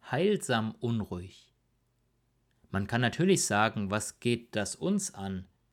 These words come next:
Das ist zweitausend Jahre her. Aber dann schieben wir das Evangelium elegant beiseite, anstatt uns davon anrühren und betreffen zu lassen. Es geht darum, dass wir sind,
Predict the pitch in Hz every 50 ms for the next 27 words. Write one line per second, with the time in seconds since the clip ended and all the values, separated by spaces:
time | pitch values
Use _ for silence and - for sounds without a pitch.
0 | _ _ _ - 101 104 104 117 107 - - - 110 113 123 127 - - 110 107
1 | 98 113 104 - 101 98 101 - - 90 87 123 147 143 92 80 - _ _ _
2 | _ _ _ _ _ _ _ _ _ _ _ _ _ _ - 107 101 101 101 110
3 | 107 127 165 151 - - 143 147 143 160 156 151 160 151 147 139 - - 131 -
4 | - 131 123 117 107 110 120 135 143 160 156 156 - - 123 123 120 - 123 127
5 | 123 147 - - - 117 117 113 - 98 92 92 104 104 - - 156 185 208 -
6 | - _ _ _ _ _ _ _ _ - 113 117 - - - 127 131 - 147 139
7 | 135 - - 117 110 - - 107 104 - - _ - 104 110 127 147 151 143 156
8 | 156 160 160 160 170 165 156 143 135 127 - - - - - - - 165 190 -
9 | - 160 117 - - 104 95 95 95 92 - - 90 90 92 - _ _ _ _
10 | _ _ _ _ _ _ _ _ _ _ _ _ _ _ _ _ _ _ _ _
11 | _ _ _ 117 104 - - 143 175 - - 220 202 180 190 202 214 220 214 202
12 | - - - - 143 139 143 - 131 127 127 120 113 - - 202 233 240 233 170
13 | - - - -